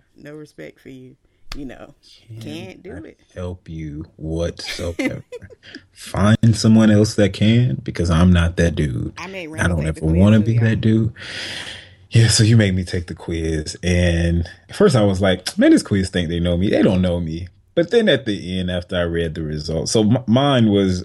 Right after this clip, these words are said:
Speaker 2: of cou-, well, my top, which was, there's actually a pretty big gap between the second and my top.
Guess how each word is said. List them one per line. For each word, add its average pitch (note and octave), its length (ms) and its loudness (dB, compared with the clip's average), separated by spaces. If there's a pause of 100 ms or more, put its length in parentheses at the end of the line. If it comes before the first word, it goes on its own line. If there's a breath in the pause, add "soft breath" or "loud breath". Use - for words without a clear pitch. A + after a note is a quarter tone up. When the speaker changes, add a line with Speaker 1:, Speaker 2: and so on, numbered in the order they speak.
Speaker 2:
of F#2+ 120 -6
cou-, - 120 -20 (200)
well, G2+ 360 2 (400)
my A#2 280 4
top, G#2 520 0
which A#2 280 -2
was, G#2+ 280 0
there's A2+ 180 2
actually A2+ 380 0
a F#2 40 -4
pretty G#2 360 -4
big F#2 260 -4
gap F#2 320 -2
between E2+ 520 -6
the E2 100 -6
second E2+ 560 -2
and E2+ 160 -2
my D#2+ 160 -2
top. G2 400 0